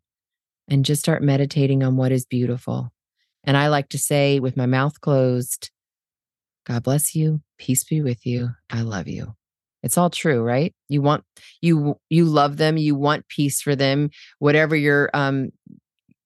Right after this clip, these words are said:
spiritual beliefs are, higher power, universe, you want that being to bless this child and to just, you can't really hold that countenance.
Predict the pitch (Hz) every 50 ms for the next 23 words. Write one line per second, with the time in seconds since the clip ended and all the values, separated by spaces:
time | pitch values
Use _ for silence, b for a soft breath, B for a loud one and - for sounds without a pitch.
0 | - 143 - - - - 165 156 151 - - 160 143 151 151 147 147 147 147 -
1 | - 156 151 147 147 147 147 b b b b _ _ - - 156 151 156 151 151
2 | 151 175 160 151 151 147 147 147 156 156 147 139 143 135 139 - - 156 147 143
3 | 143 151 156 156 - - - - B B B B B B B - 139 139 151 151
4 | 151 147 - - - - - _ _ _ _ _ - 147 139 147 165 165 160 160
5 | 151 151 151 - - 139 131 143 135 143 147 160 - - - 147 - - - -
6 | 143 135 135 131 131 131 135 - - 143 147 139 139 131 - 170 170 185 180 -
7 | - - 165 156 - 202 196 - 190 180 180 170 160 190 196 196 196 180 165 156
8 | 170 165 185 - - - - - _ _ _ _ _ _ _ - - 196 175 170
9 | 160 - 143 135 120 113 92 - - - - -